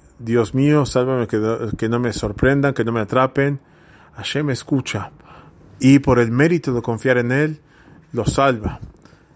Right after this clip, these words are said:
Esto no significa que no va a estar castigado por su pe-, fechoría. Tiene que hacer teshuvá, tiene que regresar lo robado. Pero esto significa que inclusive una persona que no tiene méritos, que es un pecador,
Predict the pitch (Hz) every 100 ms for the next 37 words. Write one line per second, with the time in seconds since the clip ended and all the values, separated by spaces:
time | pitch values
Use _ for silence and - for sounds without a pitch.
0 | _ _ - 175 170 - - 143 147 -
1 | _ _ 147 165 - 139 127 117 156 151
2 | 123 123 127 127 - - 139 131 131 -
3 | - 123 131 151 135 - - - 131 -
4 | - - - 120 110 120 120 139 107 92
5 | - - - - - - - 131 135 117
6 | 107 - 117 113 - 113 143 147 131 120
7 | 117 110 104 127 131 113 117 123 139 110
8 | 92 - - - - - - - - -
9 | - - - - - - - - - 131
10 | 120 120 143 - 139 - 120 117 - 151
11 | 151 120 123 - 127 110 123 - 156 156
12 | 131 123 147 151 151 139 139 151 147 143
13 | 135 127 123 117 113 104 - - - 127
14 | - 135 139 123 123 123 139 123